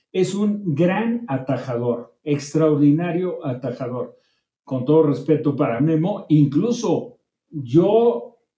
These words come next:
también incluiría a Jorge Campos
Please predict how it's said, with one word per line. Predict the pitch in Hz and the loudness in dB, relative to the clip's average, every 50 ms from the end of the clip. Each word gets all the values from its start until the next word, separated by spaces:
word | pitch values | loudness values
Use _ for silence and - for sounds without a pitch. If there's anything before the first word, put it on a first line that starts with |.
| _ _ _ - | _ _ _ -10
también | 143 131 127 135 135 147 170 180 185 208 202 - - - | -8 -4 -2 -2 0 2 2 0 0 -2 -6 -8 -6 -2
incluiría | 170 135 123 120 123 135 139 135 135 151 156 147 131 131 127 - - - - | 0 0 0 0 2 4 4 6 6 6 4 4 2 -2 -4 -8 -12 -14 -12
a | 143 139 120 117 | -10 -10 -10 -6
Jorge | - 165 170 175 175 - 160 139 | -2 -2 -2 0 -2 -4 -4 -4
Campos | - 147 139 135 131 180 180 175 - - | -4 -4 -4 -4 -4 -6 -8 -10 -10 -16